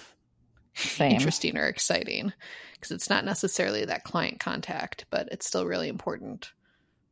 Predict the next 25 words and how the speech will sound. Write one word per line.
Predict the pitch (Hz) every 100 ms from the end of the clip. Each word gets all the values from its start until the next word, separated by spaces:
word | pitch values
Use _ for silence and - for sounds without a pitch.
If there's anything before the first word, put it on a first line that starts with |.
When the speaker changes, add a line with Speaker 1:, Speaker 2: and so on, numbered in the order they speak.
| _ _ - - - - -
Speaker 2:
Any | 240 240
other | 233 226
Speaker 1:
Uh, |
Speaker 2:
surprises | 208 202 190 185 196 208 220 -
or? | - 196 180 175 165 170 180 - - - _ _ _ _ _ _ _
Speaker 1:
Not | 240 269 269 -
really. | 180 185 175 170 170 165 165 190 190 - _ _ _ _ _ _ _ _ -
I | 240
mean, | 233 220 220 -
I | 208
suppose | - 220 220 196 - -
one | 208 202 196
thing | 196 175 175 175 190 - -
is | 190 190 -
just | 180 175 -
that | 170 156 147 - - - - - _ _ _ _ _ _ - 196
there | 202 202 202 -
are | 175 175 - - -
a | 170 175
lot | 170 175
of | 196 196 -
people | - 190 - 180 175 175 -
in | 170 170
this | 208 - -
world | 170 160 139